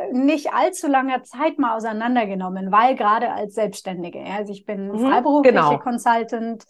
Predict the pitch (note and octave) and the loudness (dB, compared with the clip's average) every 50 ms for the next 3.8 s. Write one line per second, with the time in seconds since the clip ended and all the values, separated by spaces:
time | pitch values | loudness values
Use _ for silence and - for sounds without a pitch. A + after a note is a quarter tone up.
0 | - - - - - _ A#3+ A#3+ A#3+ A#3+ A#3 A#3+ A#3 - B3 B3 B3 B3 A#3 A3+ | -20 -20 -20 -20 -8 _ 2 4 6 6 4 4 2 2 4 4 4 2 0 -2
1 | A#3 - - A#3+ A3+ A#3 A3 A3+ A3+ A3 G#3+ A#3+ - C4 A#3 A#3 A#3 - G#3 - | -4 -4 -6 -4 -4 -2 0 2 2 2 2 2 2 0 0 2 2 0 0 -2
2 | - - C#4 C4 C4 B3 A#3+ G#3+ A3+ A3+ A3 A3 A3+ - - A3 G3+ G#3+ G3+ A3 | -2 0 2 4 4 4 4 2 0 0 0 -2 -4 -6 -8 -8 -8 -2 0 0
3 | G#3 F#3 - C#4+ C#4+ - C4+ A#3+ - - - A3 G#3 G#3 - A3 | 0 0 0 -4 -2 0 0 0 0 -2 -2 -2 -2 0 -2 -2